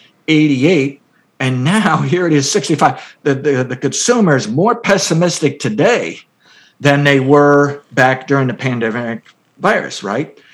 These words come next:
Yet the economy today is record large. If we put a dollar amount on it, it, our economy is worth the most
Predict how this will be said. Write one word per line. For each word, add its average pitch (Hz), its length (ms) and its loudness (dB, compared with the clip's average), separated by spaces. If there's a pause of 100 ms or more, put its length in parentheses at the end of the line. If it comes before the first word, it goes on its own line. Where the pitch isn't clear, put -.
(200)
Yet 160 260 0
the 151 100 0
economy 208 640 0
today 135 360 2
is 123 280 -6
record 143 540 -4
large. 143 400 -4
If 104 140 -10
we 123 120 -6
put - 180 -8
a 127 60 -4
dollar 135 460 0
amount 120 320 -2
on 120 140 -2
it, 123 240 -6
it, 135 240 -2
our 139 180 -2
economy 143 380 -4
is - 120 -8
worth 135 320 -2
the 107 60 -10
most 139 600 -4